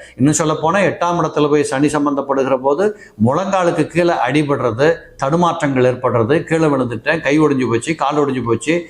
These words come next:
இப்படி என்று சொன்னால்தான் அந்த அட்டமத்து சனி உங்களை கெடுத்ததாக பொருள். அப்படியெல்லாம் நீங்கள் பயப்பட வேண்டியதில்லை. இப்ப நான் சொல்லக்கூடிய தொழில் ரீதியான கஷ்டங்கள் என்பது கொஞ்சம் ரிஸ்க் எடுத்து அதிகமா உழைக்கணும்.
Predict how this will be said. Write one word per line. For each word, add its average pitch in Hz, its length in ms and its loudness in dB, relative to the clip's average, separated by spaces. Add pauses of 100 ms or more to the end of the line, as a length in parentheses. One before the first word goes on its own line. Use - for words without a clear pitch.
(220)
இப்படி 196 360 0
என்று 202 220 2
சொன்னால்தான் 190 720 0
அந்த 180 160 0
அட்டமத்து 165 420 -2
சனி 165 220 0
உங்களை 160 260 2
கெடுத்ததாக 156 720 0
பொருள். 135 220 0
அப்படியெல்லாம் 147 500 0
நீங்கள் 147 240 2
பயப்பட 143 360 -4
வேண்டியதில்லை. 123 540 0 (400)
இப்ப 143 280 -2
நான் 151 280 0
சொல்லக்கூடிய 196 600 2
தொழில் 196 360 2
ரீதியான 196 640 2
கஷ்டங்கள் 170 480 -2
என்பது 139 680 2 (200)
கொஞ்சம் 185 260 2
ரிஸ்க் 180 180 0
எடுத்து 175 320 0
அதிகமா 165 460 2
உழைக்கணும். 139 520 0